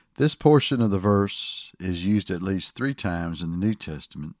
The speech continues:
to varying degrees, and we will look at some of those in a minute. But first, let's look at some of the Hebrew words in this verse. Righteous. In Hebrew, righteous or justified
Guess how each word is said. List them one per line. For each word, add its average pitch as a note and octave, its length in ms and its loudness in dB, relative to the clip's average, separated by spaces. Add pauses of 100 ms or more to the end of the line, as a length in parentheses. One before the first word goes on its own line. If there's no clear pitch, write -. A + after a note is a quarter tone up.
(100)
to E2+ 80 -10
varying D#2+ 400 -6
degrees, D2+ 640 -4 (600)
and E2+ 160 -6
we F2+ 120 -2
will E2+ 160 -4
look - 240 2
at - 100 -8
some E2 240 -6
of D#2 60 -6
those E2 320 -6
in E2 80 -6
a E2 60 -4
minute. E2 320 -4 (1300)
But F#2 140 -8
first, D3+ 320 2
let's A#2 260 2
look A2 220 0
at - 160 -4 (260)
some G#2+ 260 0
of G2 60 2
the F2+ 80 -2
Hebrew E2 400 -2
words C2 500 -14 (120)
in D2 120 -10
this C#2+ 140 -12
verse. C#2+ 440 -10 (1080)
Righteous. - 760 -6 (760)
In F#2 180 -4
Hebrew, G2+ 640 4 (280)
righteous G#2+ 640 -2
or E2+ 100 -6
justified D#2 960 -4